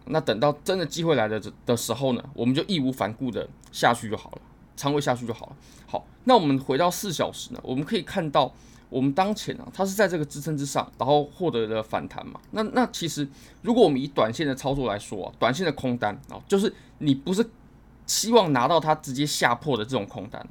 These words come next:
并不是趋势的，就是短线啊，从上面这样直接做下来这种。那其实比较好的平仓点呢，就是在这条白色线的附近的位置，我们可以分批选择挂单，或者是其实我们现在呢，也，也可以考虑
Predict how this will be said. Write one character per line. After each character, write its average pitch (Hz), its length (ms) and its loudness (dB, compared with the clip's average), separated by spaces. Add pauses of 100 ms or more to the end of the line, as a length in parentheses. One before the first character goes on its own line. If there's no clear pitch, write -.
并 196 160 0
不 151 80 -4
是 156 80 -2
趋 - 200 -10
势 - 160 -10
的， - 80 -14
就 135 100 -6
是 143 80 -4
短 107 240 -2
线 - 140 -6
啊， - 160 -16
从 135 160 0
上 151 180 4
面 139 160 2
这 143 80 0
样 123 80 -2
直 120 60 -4
接 113 80 0
做 120 180 -4
下 98 200 -4
来 - 120 -8
这 120 120 -10
种。 - 140 -14 (340)
那 233 80 2
其 202 140 -2
实 147 180 0 (540)
比 139 100 4
较 190 120 4
好 139 160 2
的 117 80 0
平 131 260 -4
仓 143 200 -2
点 123 180 -6
呢， 107 60 -12
就 151 100 -8
是 151 80 -6
在 156 120 4
这 143 100 -2
条 127 100 2
白 107 200 0
色 127 140 -4
线 120 140 -6
的 98 80 -8
附 170 220 -10
近 131 160 0
的 107 80 -2
位 110 160 -6
置， - 160 -16
我 - 80 -8
们 123 100 0
可 180 80 2
以 170 40 4
分 139 220 -2
批 143 120 -4
选 107 200 -6
择 98 140 -8
挂 107 280 -2
单， - 140 -10 (440)
或 226 240 2
者 104 200 -2
是 - 320 -6 (500)
其 185 140 -8
实 202 80 0
我 160 120 4
们 120 100 2
现 147 160 -2
在 139 160 2
呢， 107 200 -4
也， 120 320 -2
也 135 140 0
可 156 140 0
以 175 40 2
考 120 220 0
虑 123 220 0